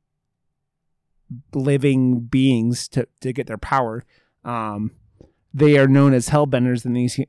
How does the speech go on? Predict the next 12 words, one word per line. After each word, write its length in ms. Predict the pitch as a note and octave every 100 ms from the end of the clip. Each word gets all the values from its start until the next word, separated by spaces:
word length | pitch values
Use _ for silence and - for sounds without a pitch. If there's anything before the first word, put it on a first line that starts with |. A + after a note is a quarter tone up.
| -
this 300 | C#3 B2+ C3+
universe, 560 | B2+ A#2+ B2 B2+ - - _ _ _ _
and 160 | B2 A#2
also 400 | C3 C3+ - B2+
the 120 | B2
name 280 | A#2+ A#2 A#2+
of 80 |
the 80 | A2+
girls, 320 | G#2+ A#2+ A2 A2 -
the 200 | B2 C3
mother-daughter's 800 | C3 C3 C#3 B2+ B2 A#2+ A#2 A2+
band. 420 | A2+ B2 A2 A#2+